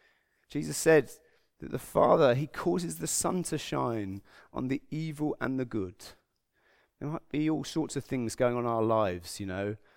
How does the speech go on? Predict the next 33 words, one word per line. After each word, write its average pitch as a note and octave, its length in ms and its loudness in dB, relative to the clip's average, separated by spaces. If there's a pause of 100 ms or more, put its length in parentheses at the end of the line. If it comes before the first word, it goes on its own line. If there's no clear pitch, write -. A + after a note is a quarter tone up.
(340)
But E3 120 -4
in - 80 -2
summertime, G#3 640 2
a - 20 -2
day A3 200 6
like G#3 120 4
today, F#3+ 180 0
sun's F#3+ 300 -2
shining, F3 340 0
you F3+ 80 -2
gotta A#3 220 -2
think, F#3+ 100 -2
"Well, G3 160 -2 (320)
he A#3 300 -4
allowed A3 300 2
me G3+ 100 0
to - 120 2
live G3+ 420 0
today. F#2 600 -2 (360)
He's - 100 -18
given B3+ 180 0
me B3+ 60 2
another G#3 300 2
day." G#3+ 340 6
All B3+ 340 2
the A3+ 140 0
things F#3+ 800 0 (200)
in G3 240 6
life F#3+ 500 6
that - 180 2
come G#3+ 240 0
to - 160 -2
me, C3 360 2